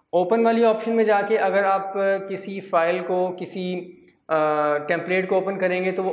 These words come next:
ओरिजिनल टेम्पलेट ही ओपन होगी, उसकी कॉपी नहीं होगी। तो आप यानी जो भी amendments करेंगे वो original file में ही वो amendments save हो रही होंगी।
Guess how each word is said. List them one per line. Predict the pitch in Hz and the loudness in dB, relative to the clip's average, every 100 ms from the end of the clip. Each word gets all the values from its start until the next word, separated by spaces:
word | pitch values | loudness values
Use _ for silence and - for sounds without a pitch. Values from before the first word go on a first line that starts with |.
| 180 | -2
ओरिजिनल | 170 165 175 185 190 190 - | -2 -2 0 0 0 -2 -2
टेम्पलेट | 165 160 160 170 170 | -2 0 0 0 0
ही | 202 | -4
ओपन | 185 160 175 | -4 -2 -2
होगी, | 156 151 180 196 - - | 0 0 0 -4 -10 -12
उसकी | - 175 | -6 0
कॉपी | 175 165 156 | 2 2 0
नहीं | 139 | 0
होगी। | 123 123 - - | -4 -6 -14 -8
तो | - | 0
आप | 165 175 | 2 4
यानी | 185 190 | 2 4
जो | 180 | 4
भी | 196 214 | 4 4
amendments | 190 190 202 | 2 0 -2
करेंगे | - 190 196 | 0 0 0
वो | 190 | 0
original | 180 175 180 180 | 2 0 -2 0
file | 170 160 | 0 2
में | 175 | -2
ही | 175 | -2
वो | 160 | 0
amendments | 147 147 160 175 | 0 -2 -4 -6
save | - 151 | -2 -2
हो | 139 | 0
रही | 127 | -2
होंगी। | 123 120 | -4 -6